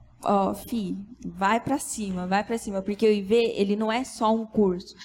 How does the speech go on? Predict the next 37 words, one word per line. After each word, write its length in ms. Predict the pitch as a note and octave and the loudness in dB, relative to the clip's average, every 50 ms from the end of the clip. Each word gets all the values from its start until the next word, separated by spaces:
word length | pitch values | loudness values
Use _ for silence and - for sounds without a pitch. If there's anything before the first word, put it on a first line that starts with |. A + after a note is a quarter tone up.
| - - - - - - | -20 -20 -20 -20 -8 -2
ele 220 | - G#3 G#3 G#3 | 2 2 2 4
é 80 | A3 A3 | 2 0
uma 260 | A3 A3 B3 C4+ D4+ | 0 0 -2 -4 -4
chave, 540 | - - - - C4 G#3+ G#3 G#3 G3+ F#3 F#3+ | -6 -6 -2 0 0 0 0 0 0 0 2
uma 160 | F#3+ G3 G#3 | 2 2 0
chave 300 | - - G3+ G3+ G3+ G#3+ | 0 0 -2 0 2 2
muito 280 | G#3+ G#3+ A3 A3 C#4 | 2 2 0 -2 -2
grande 380 | C4 A3+ A3+ A3+ A3+ A#3+ A#3 - | -2 0 2 2 2 2 -2 -6
que 140 | - - A3+ | -8 -8 -4
vai 160 | A3 A3+ A#3 | -4 -4 -4
te 120 | - - | -4 -8
ajudar 460 | B3+ A3+ A3+ A3+ G3+ G#3+ G#3+ A3 - - | -10 -10 -8 -8 -6 -4 -4 -4 -4 -4
a 100 | - G#3+ | -2 -4
abrir 240 | G3+ F#3+ G3+ A3 G#3 F#3+ - - - | -2 -2 -2 -4 -2 -2 -4 -4 0
portas, 840 | - G#3+ G3 G3+ A3 A#3+ A#3+ A#3+ - - A3 G3+ G3+ G3 G3 - - _ - - - _ - | 2 4 6 6 4 2 0 -2 -4 -6 -8 -8 -8 -8 -10 -16 -20 _ -20 -20 -20 _ -14
desbloquear 560 | F#3+ F#3+ F#3+ G#3 A3 A3 A3 - A#3+ G#3 G3 | -12 -8 -2 0 0 0 0 0 -2 -2 0
várias 380 | G3+ G3+ G#3+ A3+ C4 C#4 - | 0 0 0 2 0 0 0
coisas 380 | - - A#3+ A#3+ A#3+ A#3 A#3+ - | 2 4 4 4 4 2 -4 -8
que 100 | - B3+ | -10 -8
você 260 | A3+ A#3+ A#3 - B3 | -8 -8 -6 -6 -8
tá 140 | - - A#3 | -8 -8 -8
bloqueado. 580 | A3+ - B3+ D4+ - - E4+ C#4 C4+ G#3+ F#3+ G3+ | -2 0 0 0 0 0 -4 -2 -2 -2 -2 -4
Então, 480 | G#3 G3 - - A3 G#3 G#3 G3 - | -4 -4 0 0 2 2 0 -2 -6
vai 160 | F#3+ G3+ G3 | -4 -2 -2
pra 160 | G3 - B3+ C#4 | -2 -2 -4 -6
cima, 480 | - - - - F#3+ F#3+ F#3+ F3+ F#3 - - | -6 -6 -6 -6 -6 -4 -4 -6 -8 -10 -6
faz. 360 | - G3 G3 G#3+ G#3 G#3 - - - - - - - | -2 0 0 0 0 -2 -4 -12 -18 -20 -20 -8 -4
E 80 | - C4 | -2 2
você 260 | A#3 B3+ C4 - C#4+ | 2 2 2 2 0
que 140 | C4 - A#3 | -4 -2 2
desistiu, 680 | A#3 A#3 A3 G#3 G3+ G3+ - - - A#3+ A#3+ G#3+ A3 - - - - _ | 2 2 2 2 -2 -6 -4 0 2 4 4 4 2 0 -4 -18 -18 _
procura 400 | - A3 A3+ - B3+ C4 C#4 D4 | -6 -6 -4 -2 0 0 0 0
seu 180 | D4 - C#4 A#3+ | 0 0 0 0
líder, 560 | G#3 G3 G3 G3+ G3+ G#3 G3 G3 G#3+ G#3 G3 | 0 0 -2 -2 -2 -4 -2 -2 -2 -2 -2
volta 380 | F#3 F#3+ A3+ A#3+ B3+ B3 - | 0 0 2 2 2 0 -2
a 40 | A#3+ | -4
fazer, 680 | - - A3 G3+ G3+ G3+ A3+ F#3+ G3 G3+ G#3+ G#3+ A3+ | -2 0 0 0 0 0 0 0 2 2 2 2 0